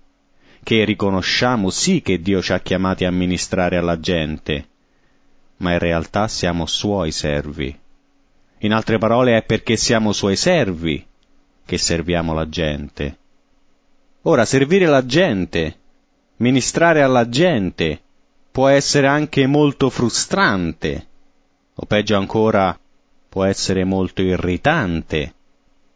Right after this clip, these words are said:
Le persone spesso non apprezzano quello che cerchi di fare per loro,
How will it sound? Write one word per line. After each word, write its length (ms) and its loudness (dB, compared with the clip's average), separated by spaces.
Le 140 0
persone 420 2
spesso 640 0
non 240 2
apprezzano 880 -2
quello 240 0
che 120 -4
cerchi 360 -4
di 100 0
fare 300 -2
per 200 -4
loro, 460 -4